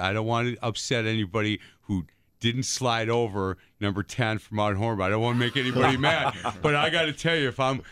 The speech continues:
Speaker 1: as a coach, I'm like, "Are you kidding me? You're gonna jab step at that? You, you're not gonna commit to try to take a charge, or at least," and so it was interesting. But I, what I loved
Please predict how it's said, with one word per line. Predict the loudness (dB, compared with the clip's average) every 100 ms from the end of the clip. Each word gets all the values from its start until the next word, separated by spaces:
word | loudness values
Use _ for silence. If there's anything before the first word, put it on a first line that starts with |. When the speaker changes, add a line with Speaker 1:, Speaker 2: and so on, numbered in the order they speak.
| -20 -8
Speaker 1:
as | -2 0
a | -2
coach, | 0 0 2 0
I'm | 0
like, | 0 -2
"Are | -2
you | -4 -4 -8
kidding | -12 -2 0 2 2
me? | 2 -2 -6 -12
You're | -2 0
gonna | 0 -4
jab | -4 -2 0 0 -2
step | -4 -4 -2
at | -2 -2
that? | -2 -2 -6 -20 _ -2
You, | 0
you're | 2 2 2
not | 0
gonna | -2 -4
commit | -4 -2 0 -2
to | -4
try | -2 -2
to | 0
take | -2
a | -2
charge, | -2 -2 0 0
or | 0
at | 0
least," | 0 -2 -6 -20 -6
and | -2
so | 2 2
it | 2
was | 2
interesting. | 0 0 0 -2 0 -2 -2 -8 -20 -4
But | -2 -2
I, | -4 -2
what | 0 2
I | 0
loved | -2 0 2 2 -2